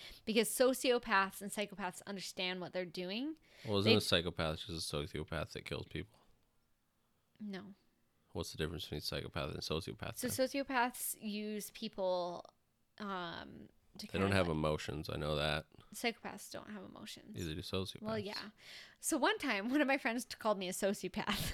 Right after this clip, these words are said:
Speaker 1: <laughs> and I looked up all the definitions
Speaker 2: You
Speaker 1: of
Speaker 2: are
Speaker 1: it.
Speaker 2: not a sociopath.
Speaker 1: <laughs> At the time, though, I was in a, a very different state of my life, and I looked up the definition, and I looked at it, I was like, "I understand how some of these could describe me,
Speaker 2: <laughs>
Speaker 1: but I'm more on the path of becoming a <laughs> sociopath."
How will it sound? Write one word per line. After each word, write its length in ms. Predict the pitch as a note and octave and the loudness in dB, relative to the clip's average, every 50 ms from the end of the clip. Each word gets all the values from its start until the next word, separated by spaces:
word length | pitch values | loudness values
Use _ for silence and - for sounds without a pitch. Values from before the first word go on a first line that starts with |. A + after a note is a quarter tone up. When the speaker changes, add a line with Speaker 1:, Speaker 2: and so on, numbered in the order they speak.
| - | -4
Speaker 1:
<laughs> 220 | - - - - - | -8 -14 -12 0 6
and 100 | - D#4 | 10 12
I 100 | E4 C4 | 12 12
looked 200 | B3+ C4 C4+ - | 12 12 12 10
up 80 | B3+ G#3+ - | 8 6 8
all 200 | - G3+ G#3 A3 | 8 10 10 10
the 100 | A#3 B3 | 8 8
definitions 600 | G3+ G#3 G#3 - - G3 F3+ G3+ - - A#3 - | 6 6 4 4 2 0 0 0 0 0 4 8
Speaker 2:
You 120 | G#2 - G#2+ | 8 10 10
Speaker 1:
of 40 | G#2 | 10
Speaker 2:
are 60 | G2 | 10
Speaker 1:
it. 140 | - F2 E2+ | 8 8 6
Speaker 2:
not 280 | F2 F2 F2 F2 E2+ | 8 10 10 10 10
a 40 | E2+ | 8
sociopath. 800 | - - - F#2 F2 - - D4+ F#4 - - - A#4+ B4 G4+ - - - - - - | 6 4 4 4 4 6 8 8 8 10 12 12 12 12 12 12 8 4 0 -6 -8
Speaker 1:
<laughs> 200 | - - - - | -8 -8 -4 2
At 220 | - C4 C#4 C#4+ | 6 6 6 6
the 80 | C4+ D4+ | 6 2
time, 300 | D4 D4+ C#4+ C4+ B3+ G#3 | 2 4 2 2 2 2
though, 160 | G3 F#3 F3+ | -2 -2 0
I 100 | F3+ F#3 | 0 0
was 120 | G3 F3 | 0 0
in 120 | G3 G#3 G3+ | 0 -2 -2
a, 80 | F#3+ - - - | -2 -4 -2 0
a 80 | G3+ G3+ | 0 2
very 260 | F3 G3 F#3+ F#3+ F#3+ | 4 4 4 4 2
different 300 | F3+ F#3+ F3 F#3+ - G3+ | 0 -2 -4 -6 -6 -6
state 340 | - - - G3 F#3 F3+ F3 | -8 -2 0 0 2 2 2
of 100 | E3 D#3 | 0 -2
my 140 | F3+ E3 E3+ | -4 -4 0
life, 280 | - F3 F#3 G#3 A3 - | 2 2 4 2 2 0
and 100 | - G3 | 0 0
I 80 | G3 | 2
looked 180 | G3 G3+ G3+ - | 2 2 2 0
up 100 | A3 G3 | 0 0
the 80 | G3+ G#3 | 0 2
definition, 540 | F#3+ F#3 F3 - F#3+ F#3 F#3 F#3 - A3+ A#3 | 2 2 0 0 -2 -4 -4 -2 -4 -4 -2
and 80 | A#3+ | 0
I 100 | A#3 A3 | 0 2
looked 200 | G#3+ G#3 G#3+ - | 2 2 2 2
at 120 | A#3 G#3 F3+ | 2 2 2
it, 20 | |
I 40 | F3 | 0
was 100 | G#3+ G#3 | 0 0
like, 120 | A3+ A3 - - - - - - - | -2 -2 -4 -8 -14 -14 -4 2 4
"I 40 | C5+ C#5 C#5+ | 6 8 8
understand 280 | C#5 C5 - A4 F4+ | 6 6 4 2 2
how 120 | D#4 D#4 C#4+ | 4 2 2
some 180 | - - B3+ B3+ | 0 0 0 2
of 40 | A#3+ | 2
these 220 | A#3 A3+ A3 - - | 2 2 0 0 -4
could 240 | - - - C#4 A3 | 0 4 4 6 6
describe 440 | G#3+ G#3 - - - - F3 - - | 4 0 -2 -2 -2 -2 -2 -2 -2
me, 320 | - - - - - G3+ - | -4 -6 -8 -8 -10 0 4
Speaker 2:
<laughs> 20 | |
Speaker 1:
but 420 | - B2 D3+ - - - - C#4+ | 6 6 6 4 4 8 10 10
I'm 80 | D#4 D4 | 12 12
more 160 | C#4+ D4+ D#4 | 12 10 12
on 180 | D#4 D4+ C#4 C4+ | 10 10 10 8
the 80 | C4+ C#4 | 6 6
path 380 | - - - - C4+ C4 - - | 6 6 6 8 8 8 6 2
of 80 | A#3 G3 | -2 -2
becoming 580 | G#3 - - - - - F#4 F#4 D4+ B3+ G3 G3 | -2 -4 -4 -6 -2 0 4 6 6 6 8 6
a 40 | C4 | 6
<laughs> 0 | |
sociopath." 960 | A3+ G#3+ - - - - - - - - - A#3+ - - - - - B3 | 6 6 2 0 -2 -6 -8 4 8 10 10 10 8 4 -4 -2 -2 -2